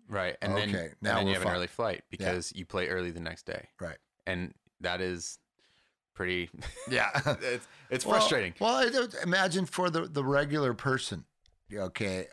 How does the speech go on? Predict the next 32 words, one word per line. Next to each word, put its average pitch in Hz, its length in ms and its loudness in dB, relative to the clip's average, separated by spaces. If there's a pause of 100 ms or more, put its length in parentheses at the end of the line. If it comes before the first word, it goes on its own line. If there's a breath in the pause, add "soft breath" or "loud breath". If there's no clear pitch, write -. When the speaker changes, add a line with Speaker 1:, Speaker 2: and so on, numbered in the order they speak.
Speaker 2:
of, 90 600 -4 (160)
you 107 100 -4
know, 92 280 -4
we're 135 140 2
gonna 147 120 0
sound 113 300 0
like 107 180 0
we're 95 80 -4
complaining, 98 560 -4
but 98 240 -4 (380 loud breath)
I, 123 120 4
I 131 120 2
think 143 320 0
this 131 240 2
is 107 80 0
an 107 180 2
interesting 113 560 0
thing 101 680 0 (540 loud breath)
for 90 600 -2 (320)
people 104 260 0
who 98 100 -2
go 101 160 2
to 95 120 0
shows 92 580 2
and, 95 260 -4
and 95 280 -2 (160)
musicians 110 600 2
and 92 140 0
tour - 140 2
Speaker 1:
I - 20 4
agree. 120 100 4
Speaker 2:
managers. 139 380 2